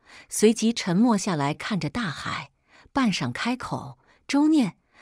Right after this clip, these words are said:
那我怎么办呢？你就这么把我玩了？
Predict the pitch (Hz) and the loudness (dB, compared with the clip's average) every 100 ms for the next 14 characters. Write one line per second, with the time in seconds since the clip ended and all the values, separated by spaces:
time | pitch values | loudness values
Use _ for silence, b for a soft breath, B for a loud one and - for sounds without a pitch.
0 | b 262 247 220 285 170 131 131 285 269 | b 0 2 2 0 -2 -2 -4 -2 -2
1 | 151 - _ _ _ _ _ _ _ b | -2 -6 _ _ _ _ _ _ _ b
2 | b 226 233 269 381 320 233 196 214 135 | b 2 4 2 2 0 0 0 0 -2
3 | 127 120 170 185 | -2 -2 -4 -6